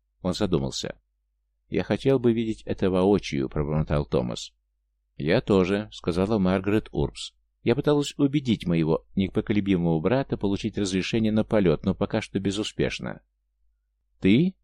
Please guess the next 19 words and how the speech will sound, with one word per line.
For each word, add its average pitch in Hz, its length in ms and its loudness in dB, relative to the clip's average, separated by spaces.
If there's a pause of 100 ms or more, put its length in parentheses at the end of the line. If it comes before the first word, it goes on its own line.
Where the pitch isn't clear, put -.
Он 101 140 0
вспомнил 104 360 2
разговор 101 360 2
с - 140 -2
Эвани 131 280 4
и 113 120 -2
Яном 110 380 2
Ормом. 67 440 0 (100)
"Но 113 120 2
туда 131 260 2
и 127 60 2
назад 123 380 0
нужно 117 200 0
лететь 117 460 2
целых 123 400 0
два 107 160 2
с - 80 -4
половиной 113 440 2
года". 87 420 0